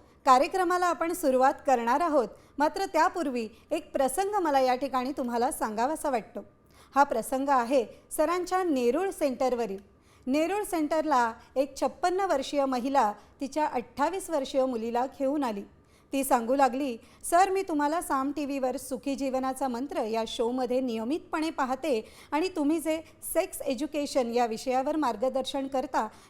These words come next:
ते खरं तर समाजहितासाठी फार महत्त्वाचं आहे." सरांनी आईला येण्याचं कारण विचारले.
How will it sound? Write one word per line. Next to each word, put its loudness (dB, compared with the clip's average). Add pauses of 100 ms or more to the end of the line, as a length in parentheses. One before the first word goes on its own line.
ते 0
खरं 0
तर -2
समाजहितासाठी -2
फार -2
महत्त्वाचं -4
आहे." 0 (500)
सरांनी 2 (260)
आईला 2
येण्याचं -2
कारण 2
विचारले. -2